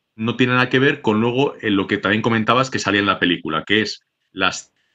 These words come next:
mm, técnicas que hay, que existen, para intentar modificar artificialmente el tiempo y, en particular, modificar lo que pasa dentro de una nube de tormenta. Entonces,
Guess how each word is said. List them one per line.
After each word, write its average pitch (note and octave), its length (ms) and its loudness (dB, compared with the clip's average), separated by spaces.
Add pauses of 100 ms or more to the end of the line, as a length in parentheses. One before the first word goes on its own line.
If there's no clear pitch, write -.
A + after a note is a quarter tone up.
(120)
mm, F#2 260 -10
técnicas C#3 540 0
que C3+ 160 2
hay, D3+ 340 -2 (200)
que D#2+ 300 -6
existen, C#3 580 -4 (420)
para G#2 200 -2
intentar G#2+ 520 0
modificar B2+ 580 0
artificialmente B2 760 0
el G2 200 -2
tiempo G2+ 360 -2
y, F2 60 0
en E2+ 100 -2
particular, G2 600 -2
modificar A2+ 480 -2
lo B2+ 120 -4
que G2+ 120 -2
pasa A#2+ 260 -2
dentro A#2 220 -2
de A2+ 60 0
una G#2+ 100 0
nube A2+ 180 0
de G#2+ 60 0
tormenta. E2 460 -6 (960)
Entonces, G2 560 -6